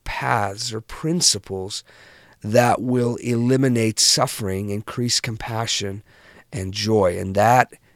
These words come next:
is the path of illumination.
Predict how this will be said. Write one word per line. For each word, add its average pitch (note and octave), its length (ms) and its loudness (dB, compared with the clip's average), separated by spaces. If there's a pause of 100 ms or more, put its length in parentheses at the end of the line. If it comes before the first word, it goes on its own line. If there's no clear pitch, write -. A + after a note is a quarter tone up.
(180)
is A2+ 340 0
the G#2+ 100 -4
path - 600 -4
of G#2 300 -6
illumination. G#2 920 -2